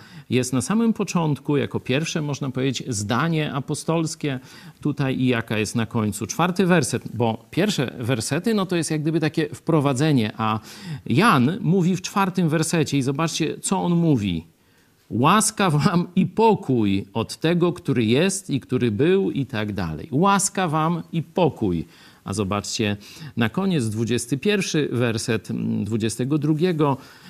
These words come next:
e, rozdziału. „Łaska Pana Jezusa niech będzie z wszystkimi. Amen”. Łaska. Jest Kościół,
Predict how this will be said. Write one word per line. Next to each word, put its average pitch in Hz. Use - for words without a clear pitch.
e, 104
rozdziału. 117
„Łaska 180
Pana 147
Jezusa 117
niech 127
będzie 101
z -
wszystkimi. 85
Amen”. 82
Łaska. 127
Jest 110
Kościół, 185